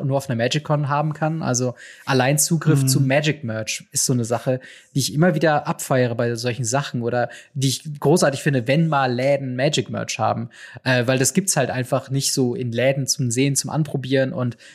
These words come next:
Speaker 1: ähm, mein Barcelona-Hoodie, den mag ich halt immer noch sehr. Äh, es gibt natürlich die, äh, die Promokarten, die Counterspells, die sind halt in dem Weekend-Badge, sind da zwei Stück drin.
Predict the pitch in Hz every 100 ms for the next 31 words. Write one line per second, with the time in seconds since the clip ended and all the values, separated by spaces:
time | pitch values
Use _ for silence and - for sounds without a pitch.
0 | - - 127 123 123 - 135 131 120 120
1 | 127 127 131 147 151 113 151 143 135 127
2 | 127 - 139 151 156 110 - 113 113 -
3 | - - - 123 120 120 - - 156 156
4 | 143 131 - 131 127 127 120 123 123 -
5 | 135 - 160 170 151 147 139 139 123 123
6 | 151 151 - 135 131 127 - 127 123 127
7 | 127 123 123 120 127 123 117 120 113 -
8 | 117 117 151 147 147 131 127 127